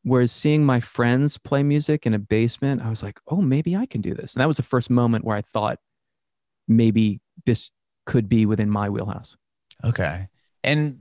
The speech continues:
Speaker 2: I mean, the scene, uh, in the ti-, or, uh, still, but, uh, the scene in Boston and in the Massachusetts area with the bands that were coming out of that at the time was i-, insane. Were you into
Speaker 1: Mm.
Speaker 2: that, like, style of music, like Cave In and, you know, those type of bands, Converge?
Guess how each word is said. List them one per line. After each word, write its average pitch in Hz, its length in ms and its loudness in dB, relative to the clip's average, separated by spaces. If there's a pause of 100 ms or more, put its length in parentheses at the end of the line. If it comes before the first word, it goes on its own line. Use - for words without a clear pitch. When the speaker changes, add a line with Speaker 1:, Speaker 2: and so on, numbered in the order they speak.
Speaker 2:
I 139 80 0
mean, 151 180 2
the 131 60 2
scene, 139 720 0
uh, 80 200 -6
in 113 160 0
the 101 80 -2
ti-, 113 120 -2 (120)
or, 92 300 0
uh, 76 100 -4 (120)
still, 120 440 0
but, 78 300 -2
uh, 80 340 -2
the - 100 -8
scene 123 400 0
in 104 180 -2
Boston 98 680 0
and 82 220 -4
in 98 120 -2
the 95 60 0
Massachusetts 95 640 -4
area 98 260 0
with 95 120 -4
the 98 80 -4
bands 101 360 0
that 113 60 2
were 95 80 -2
coming 90 240 -2
out 107 140 0
of 127 60 0
that 101 160 0
at - 100 -8
the 98 100 -8
time 127 600 -2
was 95 400 -4
i-, 82 100 -14 (220)
insane. 98 760 0
Were 101 80 0
you 107 260 -2
into 117 300 0
Speaker 1:
Mm. 127 40 4
Speaker 2:
that, 120 320 2
like, 107 160 -8
style 104 220 0
of 113 60 -2
music, 202 520 2
like 101 180 0
Cave 127 320 -2
In 123 360 2
and, 87 480 -6
you 98 120 -6
know, 92 200 -2
those 107 220 -2
type 110 200 -4
of - 100 -20
bands, 104 380 0
Converge? 101 600 -2